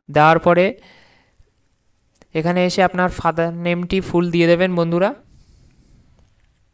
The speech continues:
দেওয়ার পরে এখানে এসে আপনি আপনার জেন্ডারটি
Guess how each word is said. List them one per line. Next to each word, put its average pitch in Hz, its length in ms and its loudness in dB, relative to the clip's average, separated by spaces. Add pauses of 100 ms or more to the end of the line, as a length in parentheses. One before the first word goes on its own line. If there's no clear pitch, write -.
(1200)
দেওয়ার 147 260 0
পরে 180 360 -2
এখানে 156 360 -6
এসে 175 180 -6
আপনি 170 240 -6
আপনার 180 320 -6
জেন্ডারটি 160 560 -4